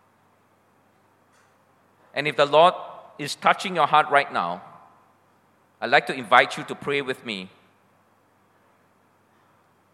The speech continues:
"Dear Father, I come as I am. I've never experienced you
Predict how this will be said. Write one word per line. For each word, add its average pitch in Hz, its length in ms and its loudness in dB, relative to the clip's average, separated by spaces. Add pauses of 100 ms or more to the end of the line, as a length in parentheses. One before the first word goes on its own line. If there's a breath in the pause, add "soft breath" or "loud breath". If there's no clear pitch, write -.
(1000)
"Dear 143 240 0
Father, 101 420 2 (2000)
I 123 120 0
come 175 340 0
as 131 180 -4
I 131 140 2
am. 92 420 -8 (1800)
I've 139 200 0
never 170 280 4
experienced 160 720 -4
you 151 360 -8